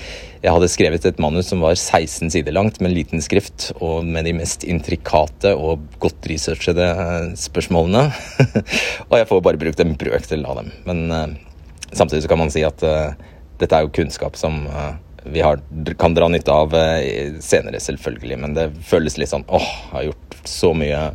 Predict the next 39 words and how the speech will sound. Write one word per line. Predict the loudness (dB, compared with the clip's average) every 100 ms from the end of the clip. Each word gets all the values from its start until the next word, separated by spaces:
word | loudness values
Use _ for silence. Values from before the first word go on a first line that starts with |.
| -10 -16 -16 -6
så | 2 4
mye | 4
arbeid, | 4 4 2
og | 0
så, | 0 0 0
eh, | -4 -8
føles | -8 -8 -6
det | -8
litt | -6
som | -8 -2
perleforsvinn. | -2 -2 -8 -8 -10 -12 -20 -20 -18 -16 -14 -14 -16 -18 -18 -4
Sånn | 2 2
er | 4
det | 4
nesten | 2 0 -2 2 4
etter | 4 4
hver, | 4 4
eh, | 0 0 0
eneste | -2 -2 0
sending. | 2 2 2
Jeg | 0
vet | 2
ikke | 0
hvorfor | 0 2 2
jeg |
sier | 2 0
dette | 2 0
her, | -2
for | -4 -2
det | 0
er | 2
jo | 0 -2 -4 -2
uinteressant | -2 -2 -4 -4 -6 -6
for, | -2 0 0
eh, | -4 -4 -2
alle | 0 2
andre | 0 0
enn | 0
meg. | 0